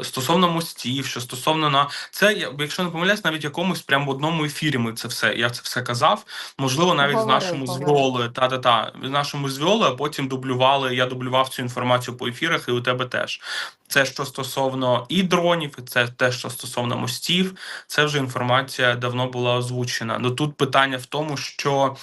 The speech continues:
Speaker 1: м, важко ж прорахувати, коли, наприклад, от прийшла інформація там про, е, н-, денні атаки, та? Через день вони почали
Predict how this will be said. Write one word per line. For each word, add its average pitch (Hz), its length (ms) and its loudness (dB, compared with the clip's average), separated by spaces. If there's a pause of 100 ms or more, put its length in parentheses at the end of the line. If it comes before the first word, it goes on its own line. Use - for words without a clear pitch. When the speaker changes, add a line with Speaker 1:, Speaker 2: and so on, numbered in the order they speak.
(480)
Speaker 1:
м, 131 200 2
важко 139 440 2
ж - 100 -6
прорахувати, 135 720 2
коли, 135 300 0
наприклад, 120 440 -2
от 120 140 -8
прийшла 131 320 2
інформація 135 640 2
там 120 220 -4
про, 131 420 2 (280)
е, 123 140 2
н-, 127 560 -4 (260)
денні 131 420 2
атаки, 120 480 2
та? 127 240 4 (600)
Через 156 340 2
день 123 240 2
вони 117 180 -8
почали 117 460 -8